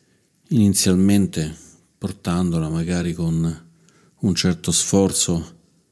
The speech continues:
a partire dalla nostra mente e versandola nel corpo, facendola scendere lungo tutto il corpo, il bacino,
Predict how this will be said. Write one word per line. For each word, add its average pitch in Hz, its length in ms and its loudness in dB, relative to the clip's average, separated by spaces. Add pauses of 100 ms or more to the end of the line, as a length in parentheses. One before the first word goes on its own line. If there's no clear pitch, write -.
a - 160 -6
partire - 440 0
dalla 87 180 4
nostra 90 420 2
mente 101 440 2 (1000)
e 117 180 -2
versandola 104 760 2
nel 87 240 0
corpo, 80 440 -4 (2000)
facendola 90 540 0
scendere 90 540 2
lungo 85 300 2
tutto 82 300 -6
il 82 100 0
corpo, 98 600 0 (120)
il 90 140 -10
bacino, 170 580 0